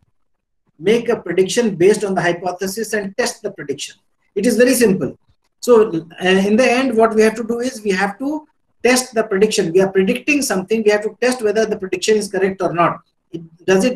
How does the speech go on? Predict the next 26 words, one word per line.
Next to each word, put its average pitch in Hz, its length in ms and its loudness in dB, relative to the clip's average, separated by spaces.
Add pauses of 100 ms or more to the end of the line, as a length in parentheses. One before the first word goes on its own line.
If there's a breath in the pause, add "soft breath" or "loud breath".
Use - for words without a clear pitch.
(140)
is 190 120 6
it 233 80 -6
in 226 100 -6
harmony 180 440 0 (100)
to 233 40 -6 (120)
our 214 120 4 (420)
observation 196 580 2
or 175 160 -2
not? 175 200 0 (360)
Is 190 180 2
it 196 120 -4
in 202 40 -2 (120)
harmony 214 320 2
with 196 120 -4
the, 190 60 -4
whether 190 460 2
the 180 100 -2
hypothesis 202 720 -6
is, 269 80 -4 (480)
uh, 190 240 4 (240)
uh, 190 580 -8 (220)
correct 220 260 2 (100)
or 156 60 2 (100)
not? 147 200 -2 (400)
So 208 140 2
these, 202 320 0